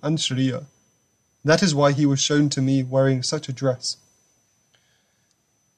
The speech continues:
Once in a dream, I saw someone saying that seventy faiths had been bestowed upon me. When I related this dream to Maulvi Muhammad Shah Sahib, he said that faith is always single, but this indicates perfection of faith,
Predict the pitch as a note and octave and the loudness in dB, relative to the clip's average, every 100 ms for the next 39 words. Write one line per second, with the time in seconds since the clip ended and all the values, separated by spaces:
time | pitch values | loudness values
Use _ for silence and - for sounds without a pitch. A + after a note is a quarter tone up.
0 | _ _ _ - C3+ E3 F3+ E3+ D#3 C3+ | _ _ _ -6 4 4 4 2 2 2
1 | C#3 C3+ B2 C3+ - D#3+ D#3+ D3 B2+ C3 | 2 2 2 -2 0 0 0 0 0 0
2 | B2+ D3+ C#3+ C3+ B2+ - - E3 D#3+ D3+ | 0 0 2 2 0 0 0 2 0 -4
3 | C#3 C#3+ D3 C#3 - C3 C#3 C3 C3+ - | -4 0 0 0 -4 -2 0 -2 -4 -2
4 | C#3+ C#3 C3 C3+ B2+ C#3+ C3 - _ _ | 0 0 -2 -2 0 0 -2 -8 _ _
5 | _ _ _ _ _ _ _ _ _ _ | _ _ _ _ _ _ _ _ _ _
6 | _ _ - D#3 D#3 D3 D#3 F3 F#3 D#3 | _ _ 2 4 6 4 4 2 2 0
7 | C#3 D3 D3 C#3+ C#3+ C#3+ C#3+ C#3+ C3 B2 | 0 2 2 2 2 2 2 2 0 0
8 | D3+ D#3+ C#3+ - D3+ F3 - A#2+ B2+ B2+ | -2 -2 -4 0 2 2 2 -2 -4 -12
9 | _ _ _ _ - D#3+ - E3+ D#3 C#3 | _ _ _ _ -2 0 4 4 2 -4
10 | - D#3 F3 - D3+ C#3+ D#3+ D#3 - D3+ | -2 0 0 0 -4 0 2 2 2 2
11 | C#3+ B2 B2+ C3 C3+ D3+ D#3 D#3+ D3 C#3 | 0 -2 -8 -4 -2 0 0 0 0 0
12 | D3+ - D3 C#3 F#3+ F#3 - C3 A#2+ B2+ | -2 -2 -8 -4 -4 -4 -4 -4 -4 -8
13 | C3 C3+ | -8 -10